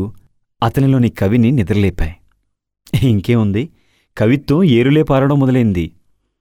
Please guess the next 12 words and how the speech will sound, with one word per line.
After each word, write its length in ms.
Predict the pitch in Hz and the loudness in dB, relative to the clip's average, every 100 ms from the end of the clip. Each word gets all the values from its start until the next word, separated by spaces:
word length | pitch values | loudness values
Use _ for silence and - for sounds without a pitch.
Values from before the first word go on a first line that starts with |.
| _ _ - | _ _ -6
కాని 180 | 156 190 | -2 0
ఆ 120 | 110 104 | 0 0
అమ్మాయికే 420 | 139 147 147 143 | 2 2 0 0
తెలుగు 280 | 170 101 104 | -2 -2 0
రాదు. 260 | 110 87 92 - _ _ _ _ _ _ _ _ _ _ _ - | 0 -2 -6 -16 _ _ _ _ _ _ _ _ _ _ _ -6
అప్పుడు 240 | 175 214 | -2 0
ఆ 80 | 214 | 0
మజ్ను 360 | 151 113 120 208 | 2 0 2 2
మహాశయుడు 600 | 190 180 185 190 170 127 101 110 - _ _ _ _ _ - | 2 2 0 2 2 2 0 -4 -8 _ _ _ _ _ -2
తన 120 | 160 | 0
హీరోయిజాన్ని 640 | 117 139 180 180 170 160 | 2 2 2 2 2 0
చూపెట్టడానికి 760 | - 123 127 113 117 107 - | -2 -4 -4 -2 -2 -2 -4